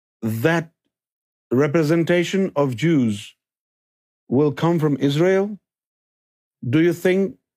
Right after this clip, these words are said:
Israel legitimately represent Judaism or mainstream Jews who follow Kabbalah?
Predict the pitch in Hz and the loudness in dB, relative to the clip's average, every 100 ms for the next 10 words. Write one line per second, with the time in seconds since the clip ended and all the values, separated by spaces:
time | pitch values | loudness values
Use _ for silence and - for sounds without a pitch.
0 | _ _ - 156 151 175 190 185 185 208 | _ _ -2 0 2 2 2 2 -2 -6
1 | _ _ _ _ - 120 123 135 113 180 | _ _ _ _ -6 -2 0 0 0 0
2 | 208 202 175 180 196 _ _ _ _ _ | 0 0 0 0 -2 _ _ _ _ _
3 | _ - 107 151 160 160 139 175 160 117 | _ -4 0 0 2 0 2 0 -2 -2
4 | 127 135 165 165 180 190 196 _ _ _ | 0 2 2 2 0 -2 -6 _ _ _
5 | _ - 143 147 135 135 123 139 160 180 | _ -2 2 2 0 0 0 2 2 0
6 | 160 170 170 151 135 165 147 143 143 143 | -2 0 0 0 2 0 0 0 0 0
7 | 135 127 147 180 | 0 0 0 -2